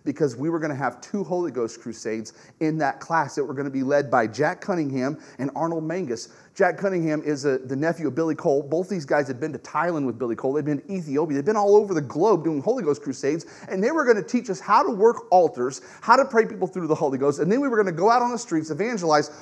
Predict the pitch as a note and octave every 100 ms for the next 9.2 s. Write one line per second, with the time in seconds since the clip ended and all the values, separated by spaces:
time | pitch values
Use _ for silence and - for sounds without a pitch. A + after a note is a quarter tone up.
0 | - C#4+ G#3+ B3 - G3+ E3+ E3 D#3 D#3
1 | A#3 B3+ A3 G3+ F3+ - A3+ F3+ D#3+ F3+
2 | - - - E4 F#4+ F4 A#3+ D4 B3+ -
3 | A#3+ A3+ B3 F#3+ A#3+ A#3 C#4 C#4 B3+ C4
4 | A3 A3+ G#3 G3 G#3 G#3 G#3 G#3 A#3 F4
5 | B3+ E3+ D4+ A3+ B3+ A3+ B3+ D4+ A#3+ -
6 | - - - _ _ - - F#3+ E3+ -
7 | D#3 _ _ _ _ _ _ _ _ _
8 | _ _ _ _ _ _ _ - G2+ F#2+
9 | E2+ -